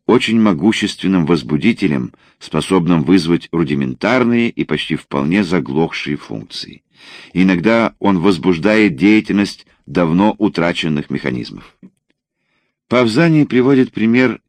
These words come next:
немого молодого человека, заговорившего под влиянием страха при виде льва. Геродот рассказывает, что немой сын Креза при виде перса, хотевшего убить его отца, воскликнул:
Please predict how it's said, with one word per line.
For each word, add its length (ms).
немого 480
молодого 520
человека, 640
заговорившего 880
под 180
влиянием 580
страха 720
при 220
виде 280
льва. 440
Геродот 640
рассказывает, 600
что 220
немой 420
сын 340
Креза 520
при 240
виде 260
перса, 520
хотевшего 580
убить 460
его 220
отца, 420
воскликнул: 720